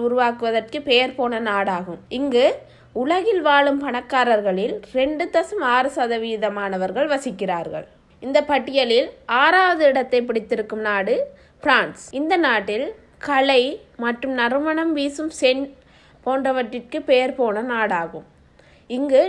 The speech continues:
நாலு தசம் நாலு சதவீதமான பணக்காரர்கள் வசிக்கிறார்கள். இந்த பட்டியலில் ஐந்தாம் இடத்தை பிடித்திருக்கும் நாடு பிரித்தானியா. இந்த நாடானது ஒரு காலத்தில்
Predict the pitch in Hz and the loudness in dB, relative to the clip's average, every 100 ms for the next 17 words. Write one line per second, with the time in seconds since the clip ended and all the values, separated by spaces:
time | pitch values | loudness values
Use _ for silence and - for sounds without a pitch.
0 | 285 233 311 370 359 330 302 330 392 302 | 2 0 2 0 0 0 0 -2 -2 -2
1 | 262 269 277 247 240 247 233 233 233 220 | 0 -2 0 0 0 0 -2 -2 -2 -4
2 | 214 240 247 269 247 226 220 247 277 254 | -4 -6 -4 0 2 0 0 0 0 -2
3 | 233 185 185 175 165 151 - - _ _ | -6 -6 -4 -4 -4 -8 -12 -18 _ _
4 | _ _ 254 285 294 262 285 285 240 240 | _ _ -2 0 2 2 2 2 2 0
5 | 440 - - 214 277 330 381 453 311 254 | -2 -8 -8 -2 0 2 2 2 -2 2
6 | 254 262 254 - 240 233 226 220 220 226 | 4 4 0 2 0 2 -2 -2 0 0
7 | - 254 262 220 175 165 170 - _ _ | -2 -4 0 0 0 -4 -10 -14 _ _
8 | _ _ - - - - 269 311 254 247 | _ _ -20 -20 -16 -8 0 2 4 4
9 | 285 320 285 208 208 269 233 262 277 262 | 4 4 2 2 2 4 4 4 6 6
10 | 269 269 240 277 | 4 2 2 2